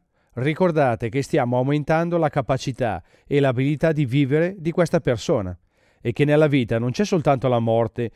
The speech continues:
e nell'uomo non c'è soltanto la malattia. Quindi la principale azione dell'auditing odierno consiste nel rendere il preclear consapevole del suo ambiente,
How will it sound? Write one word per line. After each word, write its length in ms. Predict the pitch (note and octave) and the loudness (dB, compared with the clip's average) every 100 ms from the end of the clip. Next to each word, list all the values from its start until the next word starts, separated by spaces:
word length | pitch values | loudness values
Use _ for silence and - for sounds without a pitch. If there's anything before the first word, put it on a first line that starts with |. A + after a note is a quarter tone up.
| _ _ | _ _
e 140 | B2 | -2
nell'uomo 720 | C#3+ D#3+ E3+ E3 A#2 G#2 G2 - | 2 2 4 4 4 0 -6 -8
non 160 | - B2 | -6 -4
c'è 140 | D3 | -2
soltanto 420 | F3 E3+ D3+ C#3+ D#3+ | -2 0 0 0 0
la 60 | |
malattia. 580 | B2 G#2+ F2+ D3 C#3 D#2 _ _ _ _ _ _ | 0 -2 -4 -2 -4 -4 _ _ _ _ _ _
Quindi 380 | _ D3 A#2+ F2+ _ _ | _ 0 0 -6 _ _
la 160 | A#2 | -6
principale 600 | A#2+ E3 C#3+ D3+ E3+ G3 | 0 0 0 0 4 4
azione 540 | E3+ D3 - E3+ D3 C3 | 4 2 2 2 4 2
dell'auditing 840 | A#2+ B2+ C#3 C#3 A#2+ G2+ A#2+ A#2 | 2 4 4 4 2 0 -2 0
odierno 640 | B2 A#2+ C3 A2+ G#2 C3 - _ _ _ | 0 2 2 0 -2 -6 -8 _ _ _
consiste 580 | - G#3+ G#3+ G3+ E3+ D3+ | 0 0 2 0 0 2
nel 200 | C#3+ C#3 | 2 2
rendere 500 | D3 F3 F3+ D3+ C3 | 4 2 4 2 4
il 240 | C3+ E3+ | 2 0
preclear 540 | C#3+ D#3+ - E3 E3 F#3+ | 2 0 2 2 2 2
consapevole 580 | F3 E3 G#3 G3 F#3+ A3 | 0 0 0 2 2 2
del 160 | C#3+ | 2
suo 220 | - E3+ | 2 0
ambiente, 640 | C3 G#2 E3 A#2 - F#2+ | 0 0 0 0 -4 -10